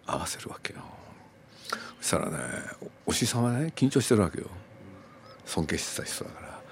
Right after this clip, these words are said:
一方、高橋さんは、「なんでそんなことしなきゃいけない？」って。嫌な感じなんだ。もうそれ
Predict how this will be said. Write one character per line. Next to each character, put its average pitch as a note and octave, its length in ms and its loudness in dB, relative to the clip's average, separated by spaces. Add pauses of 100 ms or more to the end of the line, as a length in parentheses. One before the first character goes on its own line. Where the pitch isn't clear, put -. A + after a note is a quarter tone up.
(360)
一 G#2+ 160 6
方、 - 300 8
高 G#2 160 6
橋 G2 40 6
さ - 140 2
ん - 80 -2
は、 G2+ 260 4 (100)
「な A2+ 180 6
ん C3+ 40 6
で A2 60 4
そ - 100 4
ん E2+ 60 6
な E2 40 6
こ D2+ 60 2
と - 60 -4
し - 100 0
な D2+ 100 0
き D#2 80 -4
ゃ D2+ 40 -4
い - 20 -4
け D#2+ 80 -8
な D2+ 80 -4
い？」 - 40 -6
っ - 20 -8
て。 - 80 -12 (680)
嫌 F#2+ 200 8
な - 120 2
感 C3 180 4
じ E3+ 80 4
な F3 100 8
ん C#3+ 80 2
だ。 - 100 0
も C3+ 100 10
う - 20 8
そ - 160 6
れ G3+ 60 8